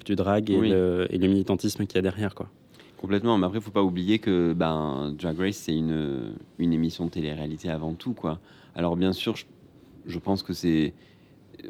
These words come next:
Speaker 2: au départ, c'est né du désir, justement, bah, de promouvoir, euh, euh, l'art qu'est le drag, euh, ou du moins une certaine, une certaine forme de drag.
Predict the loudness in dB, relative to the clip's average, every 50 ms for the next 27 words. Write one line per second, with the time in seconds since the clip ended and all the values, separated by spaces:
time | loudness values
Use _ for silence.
0 | -4 0 0 2 2 2 0 -2 -2 0 2 4 6 6 6 6 6 6 4 2
1 | 0 0 2 2 2 2 2 2 0 0 0 0 -4 -6 -2 0 2 4 4 4
2 | 4 2 2 0 -2 -2 -4 -6 -6 -6 -4 -2 0 0 -2 -2 -2 0 2 2
3 | 2 2 0 -2 -2 -2 -2 -4 -6 -8 -8 -12 -16 -20 -20 -20 -20 -20 -20 -18
4 | -12 -8 -6 -6 -4 -4 -4 -4 -4 -6 -6 -4 -2 0 0 0 0 0 -2 -6
5 | -6 -4 -4 -2 -2 -2 -4 -4 -4 -2 0 0 2 0 0 -2 -4 -8 -14 _
6 | _ _ _ -20 -20 -20 -20 -20 _ -12 -6 -2 -2 0 0 -2 -4 -4 -6 -8
7 | -8 -8 -8 -8 -6 -6 -6 -6 -6 -4 -2 -2 -2 -2 -4 -6 -8 -8 -10 -8
8 | -6 -6 -4 -4 -4 -4 -6 -10 -16 -20 -20 -16 -12 -12 -8 -4 -2 -2 -2 -4
9 | -4 -4 -2 0 0 0 0 0 0 0 0 -2